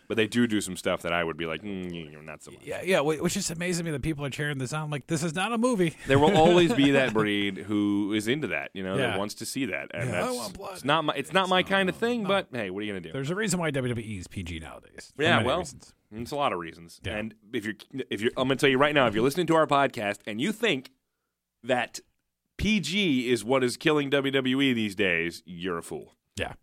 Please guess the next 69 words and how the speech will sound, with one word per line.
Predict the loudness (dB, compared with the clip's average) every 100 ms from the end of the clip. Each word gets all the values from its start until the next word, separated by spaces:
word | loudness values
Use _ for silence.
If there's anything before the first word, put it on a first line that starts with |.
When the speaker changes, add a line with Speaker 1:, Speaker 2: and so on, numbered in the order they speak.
| -4
Speaker 1:
Uh, |
I'm | -2 0 -2 -4 -6
tired | -4 -2 -2
of | -4
hearing | -6 -4
that | -4
argument. | -4 -6 -12
That | -10 -10
is |
not | -6 -4 -2
what | 0
it | 2
is. | 2 0
It's | -2
not | -2
even | -2
close | -2 2 2 0
to | -6
what | -6 -4
it | -6
is. | -6 -4
Speaker 2:
No. | -4 -6 -6
Speaker 1:
And | 0
in |
all | 4 4
actuality, | 4 2 4 4 4
W | 2 0
W | 0 2
E | 0
as | 0
a |
company | 0 0 0 -2 -2
is |
doing | -2 -4
quite | 2 2 2
well. | 0 0 -2 -6
Speaker 2:
Yeah. | -2 -2 -2
Speaker 1:
It's | -2
just | -2 -2
their, | -4 -2
their | -2 -2
television | 2 4 4 0 -2
ratings | -2 0 -2
and | -6
stuff | -6 -4
that | -4 -6
have | -8
been |
hurting. | -12 -12 -14 -20 _
Speaker 2:
And, | 2 2
and, | 0
you | 0
know, | 0
and | 2 0
it's, | -2
uh, | -4 -8 -10 -14 -12 -8 -8
not | -4 -4 -4
to |
derail | -6 -6 -2 0 0
too | 0
much | -2 -2
here, | -2 -2
but, | -2
like, | -2 -2
with | -2
the |
ratings | 0 0 0 -2
and | -2
stuff, | 0 0 0